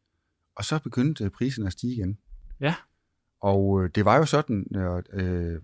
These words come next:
Speaker 1: på et tidspunkt, der havde vi faktisk næsten tre tusind åbne biler til salg, og der var der, der var der altså sæsonudsving, øh, når, når så foråret sådan lige kom der i marts, og så hen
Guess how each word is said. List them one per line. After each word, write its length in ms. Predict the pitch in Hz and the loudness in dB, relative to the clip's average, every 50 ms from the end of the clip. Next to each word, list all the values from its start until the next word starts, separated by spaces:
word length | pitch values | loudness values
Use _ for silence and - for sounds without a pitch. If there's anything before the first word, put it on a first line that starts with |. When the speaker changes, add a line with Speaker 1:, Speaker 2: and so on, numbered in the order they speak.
| _ - | _ -4
Speaker 1:
på 80 | - | -4
et 60 | 101 - | -4 -2
tidspunkt, 380 | - 156 165 - - 101 80 | 0 -2 -2 0 -2 -4 -2
der 60 | - 101 | 0 2
havde 140 | 113 117 110 | 2 2 2
vi 80 | 113 | 2
faktisk 400 | 107 - 110 110 - - - - | 2 2 0 0 0 -10 -8 -4
næsten 280 | 101 101 113 - 98 92 | -4 -4 -2 -2 -4 -4
tre 180 | - - 131 | 0 0 -2
tusind 460 | 127 123 - 107 92 92 90 82 76 - _ _ _ _ _ _ _ _ _ - | -2 -2 -4 -6 -6 -6 -8 -8 -8 -10 _ _ _ _ _ _ _ _ _ -6
åbne 300 | - 101 110 117 107 90 | 0 0 0 0 0 -2
biler 200 | 90 101 98 92 | -2 0 -2 -2
til 180 | - - 82 78 | -4 -4 -6 -2
salg, 240 | 95 95 101 - | -2 0 0 -2
og 100 | - 92 | -4 0
der 80 | 101 104 | 2 4
var 180 | 101 110 120 135 | 6 8 6 6
der, 180 | 135 110 92 | 6 4 2
der 120 | 85 87 92 | 2 2 4
var 160 | 92 95 131 | 4 6 6
der 80 | - 113 | 6 4
altså 240 | 92 85 - 117 107 | 2 2 -2 -8 -6
sæsonudsving, 720 | - 120 - 190 233 262 240 180 - - 113 95 92 - _ _ _ _ _ _ _ _ _ _ _ _ _ _ _ _ _ _ _ _ _ - - - | -6 4 6 8 10 10 10 8 8 6 2 2 2 -2 _ _ _ _ _ _ _ _ _ _ _ _ _ _ _ _ _ _ _ _ _ -16 -4 0
øh, 300 | 98 98 92 90 87 90 | 2 4 4 4 4 4
når, 300 | 98 95 95 92 87 82 - _ _ _ _ - _ - | 4 2 2 2 2 0 -4 _ _ _ _ -20 _ -4
når 60 | 101 98 | -2 0
så 140 | - 135 | 0 0
foråret 460 | 127 127 143 135 165 175 147 110 98 - | 0 6 6 6 8 8 8 6 6 4
sådan 200 | 123 117 117 120 | 2 4 4 4
lige 140 | 127 131 | 4 2
kom 260 | 123 - 131 131 127 117 | 0 4 2 4 4 4
der 140 | 113 110 | 2 2
i 60 | 104 98 | 4 4
marts, 520 | 95 92 98 117 135 135 - - - - - | 4 4 4 4 4 2 -2 -10 -12 -10 -4
og 260 | - 95 90 85 80 - _ _ _ _ _ _ _ _ | 0 0 0 0 0 -4 _ _ _ _ _ _ _ _
så 140 | - - 107 | -2 2 2
hen 360 | 95 101 131 131 117 - - | 4 6 6 6 4 2 -2